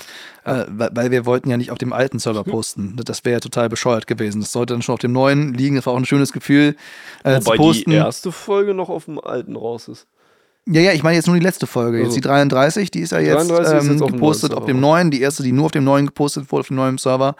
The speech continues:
Speaker 2: und nicht von den alten copy-pasted wurde.
Speaker 1: Ja.
Speaker 2: Ähm, und von daher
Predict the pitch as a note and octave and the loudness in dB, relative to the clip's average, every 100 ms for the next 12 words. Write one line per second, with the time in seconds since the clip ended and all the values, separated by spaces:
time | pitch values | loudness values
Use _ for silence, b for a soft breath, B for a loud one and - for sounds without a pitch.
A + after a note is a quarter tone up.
0 | B B B B C3+ C#3+ - - B2+ B2+ | B B B B 2 2 0 -2 -2 0
1 | C3+ C#3+ C3 B2+ B2+ D3+ C#3 D3 D3+ D#3 | 0 0 0 0 -2 -4 0 0 0 -4
2 | C#3+ D#3 F3 - - _ _ - C3 C3 | 0 2 2 -2 -10 _ _ -2 2 2
3 | B2+ B2+ B2+ B2+ F3+ _ _ _ _ _ | 2 2 2 0 -4 _ _ _ _ _
4 | _ - b b b b C#3+ D3+ C3+ A#2+ | _ -20 b b b b 0 2 2 2
5 | B2 D3 E3+ A#3+ | 4 4 4 2